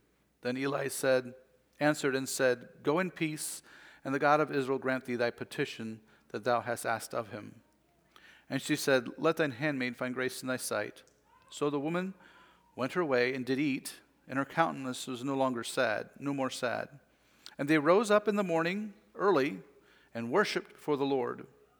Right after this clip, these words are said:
and returned, and they came to their house in Ramah. And El-, Elkanah knew Hannah his wife, and the Lord remembered her.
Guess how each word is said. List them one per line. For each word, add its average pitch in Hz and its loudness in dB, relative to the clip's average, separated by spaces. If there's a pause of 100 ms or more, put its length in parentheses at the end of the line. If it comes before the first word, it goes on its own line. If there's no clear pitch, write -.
(500)
and 127 -4
returned, 160 -2 (760)
and 113 -14
they 127 -12
came 147 -4
to 147 -6
their 143 0
house 135 2
in 135 -2
Ramah. 117 -2 (220)
And 123 -10
El-, 151 0 (440)
Elkanah 143 0
knew 170 -2
Hannah 135 -2
his 135 -2
wife, 123 0
and 143 -6
the 135 -2
Lord 180 -2
remembered 196 -2
her. 101 -8